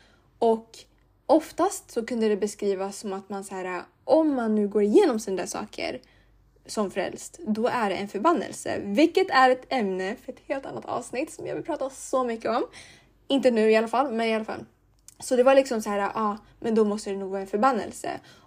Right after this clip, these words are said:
Och det satt inte bra med mig, för att jag var så här: "Vänta, va? Hur kan jag vara förbannad om jag är frälst?" Men samtidigt, det kan inte vara Guds vilja att jag ska gå igenom den här psykiska ohälsan. Så vad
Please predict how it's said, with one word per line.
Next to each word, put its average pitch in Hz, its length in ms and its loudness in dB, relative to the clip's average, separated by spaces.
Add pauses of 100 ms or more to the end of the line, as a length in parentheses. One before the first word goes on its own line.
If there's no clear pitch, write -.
(100)
Och 254 120 2
det 277 240 6
satt 208 260 0
inte 202 480 0
bra 202 320 0
med 202 100 -4
mig, 196 200 0
för 214 100 -2
att 208 80 0
jag 220 100 6
var 214 100 4
så 214 120 -2
här: 196 120 2
"Vänta, 190 220 -2
va? 214 180 0 (560)
Hur 247 140 0
kan 240 120 2
jag 220 60 4
vara 208 80 0
förbannad 202 640 0 (140)
om 214 160 0
jag 196 140 0
är 202 40 -4
frälst?" - 540 -4 (540)
Men 220 160 0
samtidigt, 226 800 0 (320)
det 214 180 0
kan 233 160 0
inte 208 180 2
vara 196 120 4
Guds 196 300 0
vilja 208 320 6
att 208 80 0
jag 185 80 -4
ska - 100 -6
gå 196 160 -2
igenom 190 260 0
den 185 100 -4
här 190 80 -6
psykiska 202 520 -6
ohälsan. 196 420 -4
Så 202 160 -2
vad 196 300 0